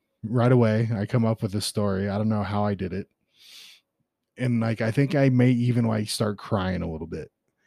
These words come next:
And I tell him that my mom is out there with my brother. And then they go get my buddy Chris and his mom, and they come in. And I convince my buddy Chris's mom to tell them that I'm her son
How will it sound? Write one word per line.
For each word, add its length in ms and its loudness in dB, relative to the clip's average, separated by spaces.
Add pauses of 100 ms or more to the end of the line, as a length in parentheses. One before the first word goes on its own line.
(480)
And 220 0
I 220 0
tell 340 4
him 180 4
that 320 2
my 160 -4
mom 360 0
is 140 4
out 180 4
there 200 6
with 160 4
my 120 4
brother. 500 2 (880)
And 240 0
then 320 2
they 160 0
go 220 0
get 200 2
my 140 0
buddy 220 2
Chris 360 4
and 80 6
his 140 6
mom, 360 6
and 100 4
they 100 4
come 280 6
in. 340 4 (640)
And 140 -2
I 100 2
convince 800 2
my 100 4
buddy 240 4
Chris's 540 -2
mom 560 0
to 100 -4
tell 300 2
them 400 -2 (160)
that 100 -6
I'm 180 -2
her 140 0
son 560 -2